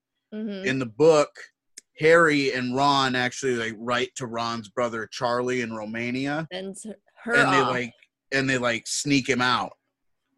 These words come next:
Speaker 2: and so, like, they make Hagrid give him up. So, like,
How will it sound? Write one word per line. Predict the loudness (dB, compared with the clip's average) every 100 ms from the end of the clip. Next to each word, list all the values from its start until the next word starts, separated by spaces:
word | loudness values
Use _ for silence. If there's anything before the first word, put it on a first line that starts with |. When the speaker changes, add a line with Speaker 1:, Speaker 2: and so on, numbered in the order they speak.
| -4
Speaker 2:
and | -2 -2 -6
so, | 0 2
like, | 2 2
they | 0
make | 2 0 0 -2
Hagrid | 0 0 0 -4 -2
give | -2 -2
him | -2 -4
up. | -6 -6
So, | -6
like, | -4 -4